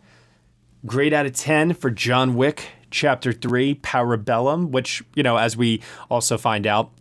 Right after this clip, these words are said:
uh, is basically, uh, w-, was it prepare for war, ultimately? You know, the, the second part of the phrase, if you want peace, and then Parabellum is prepare for war. Uh, pff, let's see, what, I would give this a seven out of ten.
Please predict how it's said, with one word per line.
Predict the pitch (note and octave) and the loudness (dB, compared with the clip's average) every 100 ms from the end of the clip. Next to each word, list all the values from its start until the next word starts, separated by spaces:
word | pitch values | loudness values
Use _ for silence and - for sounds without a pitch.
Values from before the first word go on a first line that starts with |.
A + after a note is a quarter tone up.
| - - | -20 -2
uh, | G#2+ G2+ G2 - | 2 2 2 0
is | A#2 G2+ - - | -2 0 -2 -2
basically, | A2 G2+ - A#2 G#2+ G2+ G2 | -2 -2 -4 -2 -2 -2 -2
uh, | G2+ F#2 - - - _ _ _ _ _ _ - | -2 -2 -4 -10 -18 _ _ _ _ _ _ -8
w-, | B2 - | -6 -4
was | B2+ A2 | -4 -2
it | A2 | -4
prepare | - B2 C3 A2 | -6 -2 0 0
for | - G#2+ | 0 -4
war, | G2 G2+ G#2+ A#2+ A#2+ _ - | -2 -4 -2 -2 -4 _ -4
ultimately? | C#3 C3+ C3+ C3+ D3 - - - - - | -2 0 0 0 -2 -6 -20 -20 -12 -4
You | |
know, | A#2 G#2 | 2 2
the, | G#2+ G#2+ | 2 -2
the | G#2+ | -2
second | B2 C3 B2 A2+ - | 0 0 -2 -4 -8
part | - A#2+ | -4 -2
of | G#2+ | -2
the | G2+ | -4
phrase, | A#2 G#2+ G2+ | 0 2 0
if | G2 | -2
you | A2 | -4
want | G#2+ G#2+ F#2+ | 0 0 -2
peace, | - A#2 A2 - | -2 -2 -2 -4
and | G2+ | -4
then | G2 | -4
Parabellum | A#2 G#2+ G2+ G#2 G2+ F#2+ | 0 0 0 0 0 -4
is | G2+ | -6
prepare | - - A2+ G2 | -8 -4 -2 -2
for | - | -2
war. | G#2 G2 G#2 A2+ A#2+ - - - - - - - | -4 -2 0 0 -2 -10 -20 -20 -20 -20 -20 -6
Uh, | G2+ G2 G#2 G#2+ G1+ G1+ - - - | 0 0 0 -2 -2 0 -2 -4 -8
pff, | - - - - - | -8 -6 -8 -8 -6
let's | D3+ - | -4 -4
see, | - A2 | -2 -2
what, | G#2+ C#3+ - E3 | -2 -2 -4 -4
I | D#3+ | -2
would | F3 | 0
give | D#3+ F3 | -2 -2
this | F3 | 0
a | - | 0
seven | - C#3 A#2+ | 0 0 0
out | G2 | 0
of | G2 | -2
ten. | - F2+ G2+ | -2 -2 -4